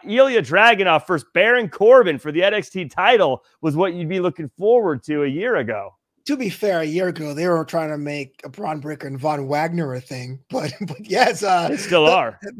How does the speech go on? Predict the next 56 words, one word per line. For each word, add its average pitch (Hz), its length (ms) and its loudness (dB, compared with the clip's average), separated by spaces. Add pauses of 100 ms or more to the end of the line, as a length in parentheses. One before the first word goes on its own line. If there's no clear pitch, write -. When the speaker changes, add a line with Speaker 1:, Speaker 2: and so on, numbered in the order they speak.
(100)
Speaker 2:
yeah, 208 440 -8 (240)
um, 185 420 -10
<laughs> - 1120 0
to, 269 220 4 (120)
to, 226 200 4
to 214 200 0
varying 185 320 2
degrees 156 440 -8
of 139 180 -8
success. 135 500 -14
But 214 160 -12
yes, 294 340 4
I 220 120 0
did 240 140 -6
not 240 260 -2
think 226 260 -8
Baron 196 240 -4
Corbin, 202 300 -6
I - 20 -4
know 226 80 -2
he 240 60 0
was 208 120 -6
a 170 40 -16
free 170 240 -12
agent, 202 340 -6 (300)
and 175 100 -4
I 175 80 -2
had 185 260 -6
my 180 140 -4
own 180 160 -6
problem 196 280 -4
with 185 80 -12
the 185 80 -10
free 202 240 -8
agent 185 220 -10
rules 180 380 -10
of 156 160 -16
what 165 160 -20
that 147 180 -14
means. 170 340 -8
Is 147 40 -18
it 139 80 -20
a 135 60 -20
good 170 200 -12
thing 170 180 -12
or - 20 -12
is 143 100 -16
it 131 60 -18
a 131 40 -16
bad 151 280 -10
thing 160 240 -10 (320)
in, 180 340 -4
in 175 140 -4
character 165 400 -4
in 165 100 -6
the, 156 160 -6